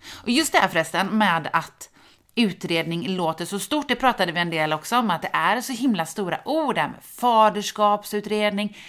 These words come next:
nedläggning, adoption, familjerätt, bara en sån sak. Men att de här orden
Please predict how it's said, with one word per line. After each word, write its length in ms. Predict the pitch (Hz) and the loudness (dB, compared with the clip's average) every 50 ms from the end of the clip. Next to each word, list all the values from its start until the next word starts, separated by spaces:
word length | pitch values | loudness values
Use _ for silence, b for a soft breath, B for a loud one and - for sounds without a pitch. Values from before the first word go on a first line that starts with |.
| B B B | B B B
nedläggning, 1040 | 156 156 175 220 226 226 226 220 214 214 196 208 214 208 202 196 208 214 208 B B B B B | -6 -2 0 2 2 4 4 2 0 0 -2 -4 -2 -2 -2 -2 -2 -2 -4 B B B B B
adoption, 840 | B 196 180 151 185 180 - - - - 233 220 220 220 220 208 B B B | B 0 2 0 -4 -6 -8 -8 -4 0 0 0 2 0 -2 -4 B B B
familjerätt, 1080 | B - - - 190 180 175 196 240 254 240 208 190 196 196 196 208 220 214 214 - - b b b b b b | B -12 -8 -6 -2 0 0 2 2 2 0 0 0 0 2 2 2 0 0 -4 -14 -20 b b b b b b
bara 200 | b 214 214 196 | b 4 4 4
en 120 | 190 190 | 4 0
sån 220 | 175 196 190 185 180 | 0 0 0 0 0
sak. 240 | - 190 185 202 208 - B B B B B | 2 2 2 2 2 -2 B B B B B
Men 260 | - 208 220 208 202 | 0 2 2 4 4
att 100 | 196 190 | 2 2
de 100 | 208 196 | 0 0
här 240 | 196 202 196 196 - | 2 2 2 2 2
orden 400 | 202 180 165 151 160 160 160 | 0 -4 -2 -2 -2 -2 -2